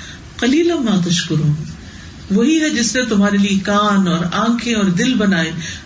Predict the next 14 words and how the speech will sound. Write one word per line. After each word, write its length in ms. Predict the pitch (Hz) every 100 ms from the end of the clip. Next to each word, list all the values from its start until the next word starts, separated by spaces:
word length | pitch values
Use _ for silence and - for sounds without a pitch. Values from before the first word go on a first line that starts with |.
| -
تم 60 | 269 269
بہت 300 | 240 302 -
کم 160 | 339 359
شکر 280 | 311 269 196
ادا 260 | 180 156 156
کرتے 300 | 156 - 151
ہو۔ 60 | - - - -
یہ 100 | 190
اللہ 140 | 190 208
کا 140 | 233
شکوہ 340 | 226 233 233 311
ہے 100 | 214
بندوں 260 | 170 156 156
سے۔ 160 | -